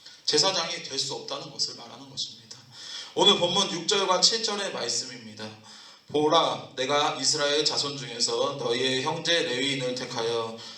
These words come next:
내게 돌리고 너희에게 선물로 주어 회막의 일을 하게 하였나니,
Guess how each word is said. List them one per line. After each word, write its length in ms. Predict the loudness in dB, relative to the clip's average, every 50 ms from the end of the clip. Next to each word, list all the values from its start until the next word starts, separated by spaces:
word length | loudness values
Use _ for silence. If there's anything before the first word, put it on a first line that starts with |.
| -10 -4
내게 320 | -2 0 2 4 4 4 2
돌리고 560 | 0 -4 -6 -8 -6 -4 -4 -2 -2 -4 -4
너희에게 540 | -2 -2 0 2 2 2 2 2 2 2 2
선물로 440 | 2 2 0 -4 -6 -4 -2 -2 -2
주어 540 | -2 -2 -2 0 0 0 0 -2 -4 -6 -12 -16 -18 -16 -4 0 0
회막의 420 | 2 4 4 4 4 2 0 0
일을 320 | 0 0 0 0 0 0
하게 180 | -2 -2 0 0
하였나니, 920 | -2 0 -2 -2 -4 -4 -6 -6 -6 -6 -8 -8 -8 -10 -10 -14 -16 -18